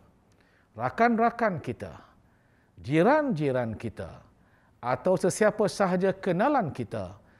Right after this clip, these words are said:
untuk sama-sama menjayakan usaha ini. Semoga semangat patriotisme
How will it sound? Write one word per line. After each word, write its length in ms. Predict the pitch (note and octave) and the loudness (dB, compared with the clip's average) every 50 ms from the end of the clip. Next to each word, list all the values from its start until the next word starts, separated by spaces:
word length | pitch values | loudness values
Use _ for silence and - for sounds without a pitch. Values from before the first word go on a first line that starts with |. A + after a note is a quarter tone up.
| _ _ _ _ _ _ _ | _ _ _ _ _ _ _
untuk 400 | C#3 D#3+ E3+ D#3 F3+ F3 - - | -6 -6 -2 -2 -2 -4 -4 -2
sama-sama 720 | - D#3+ D#3+ D3+ C3+ - - D3+ C#3+ C3+ B2+ B2 B2+ - - | -2 -2 0 0 -2 -2 -2 -2 -2 -2 -2 -2 -4 -6 -6
menjayakan 840 | B2+ B2 A#2 G2+ G#2+ B2+ C#3+ D3 C#3 B2+ A#2+ - B2 A#2 A#2 A#2+ - - | -8 -6 -6 -2 -2 0 0 0 0 -2 -4 -4 -6 -6 -6 -8 -8 -8
usaha 320 | F3+ D#3+ - - D#3+ D#3 F3 E3 | -8 -8 -8 -6 -4 -4 -4 -4
ini. 260 | E3 C3+ A2+ G2 F#2+ - _ _ _ _ _ _ _ _ _ _ _ _ _ _ _ _ _ _ _ _ _ _ _ _ | -4 -6 -6 -8 -10 -14 _ _ _ _ _ _ _ _ _ _ _ _ _ _ _ _ _ _ _ _ _ _ _ _
Semoga 720 | _ - - A#2+ C3 F3+ A3 A3+ G3+ G#3 A3 A3 A3 A3 A3+ | _ -10 -6 -2 2 4 4 4 6 6 6 6 6 4 2
semangat 760 | G3+ - - - B2 A#2 B2+ D#3 F#3+ G3+ G3+ G3+ G#3 G#3 - | 0 -4 -6 -4 -4 -2 0 0 0 0 0 0 -2 -2 -2
patriotisme 680 | - G3+ G3 G3+ G#3+ G3+ - A#3 F#3+ - - C3+ A#2 G2 | -2 -2 0 0 -2 0 0 -2 -2 -2 -4 -6 -6 -6